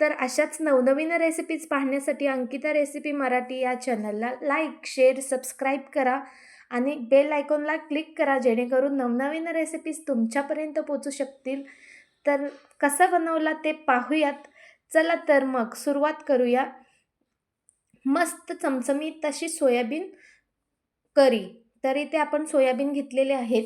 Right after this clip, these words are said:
सोयाबीन आपण, अ, छोटे छोटे सोया चंक्स घेतलेले आहेत. तुम्ही बी, अ, कोणतेही घेतलात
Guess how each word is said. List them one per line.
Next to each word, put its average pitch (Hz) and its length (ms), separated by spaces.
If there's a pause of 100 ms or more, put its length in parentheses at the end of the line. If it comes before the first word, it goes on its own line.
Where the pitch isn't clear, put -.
(1600)
सोयाबीन 269 560
आपण, 302 300 (300)
अ, 226 60 (340)
छोटे 311 200 (100)
छोटे - 240
सोया 294 480
चंक्स 294 380
घेतलेले 285 420
आहेत. 247 280 (300)
तुम्ही 262 200
बी, 285 380
अ, 226 120
कोणतेही 277 500
घेतलात 294 320